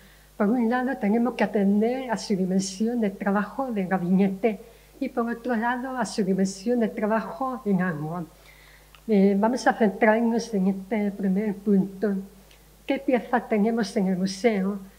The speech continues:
Por un lado, se reparte en la exposición permanente y, por otro lado, en los almacenes.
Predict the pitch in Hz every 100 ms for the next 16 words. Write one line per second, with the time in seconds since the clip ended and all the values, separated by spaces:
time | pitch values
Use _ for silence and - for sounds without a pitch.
0 | - _ 214 208 233 226 240 247 - 196
1 | 190 196 214 196 - 233 214 208 196 180
2 | 185 196 180 170 - - 220 220 233 226
3 | 226 202 196 233 240 226 - 269 247 202
4 | 190 196 202 220 214 226 233 247 208 -
5 | 180 165 170 - 180 156 185 190